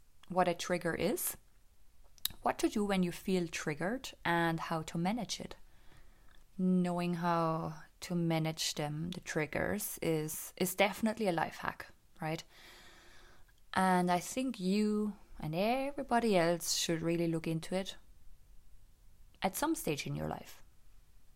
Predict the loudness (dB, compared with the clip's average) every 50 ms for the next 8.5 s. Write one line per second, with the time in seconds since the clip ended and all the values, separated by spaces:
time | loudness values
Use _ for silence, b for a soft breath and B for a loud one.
0 | -6 0 0 2 2 0 -2 -4 -2 -2 -2 0 -2 -4 -4 -4 -2 -2 -2 -2
1 | -2 -4 -6 -8 -10 -12 -14 -14 -16 -16 -18 -18 -4 0 2 2 2 0 -4 -10
2 | -12 -16 -20 -20 -20 -20 -20 -20 -20 -20 -20 -20 -18 -2 0 0 4 4 4 2
3 | 2 0 -2 -2 -2 -2 -4 -2 -2 -2 -2 -2 -4 -6 -8 -8 -8 -8 -10 -16
4 | -18 -20 -20 b b b b b b b b b b b b -4 -2 0 2 2
5 | 2 2 0 0 -4 -6 -8 -12 -16 -20 -20 -20 -20 -20 -20 -6 -4 -4 -2 -2
6 | -2 -2 -2 -2 -2 -4 -4 -4 -2 -2 -2 -2 -4 -4 -4 -4 -4 -4 -4 -4
7 | -6 -6 -8 -6 -6 -6 -4 -4 -4 -4 -6 -6 -10 -10 -10 -8 -8 -6 -4 -4
8 | -6 -8 -8 -8 -6 -4 -4 -4 -6 -8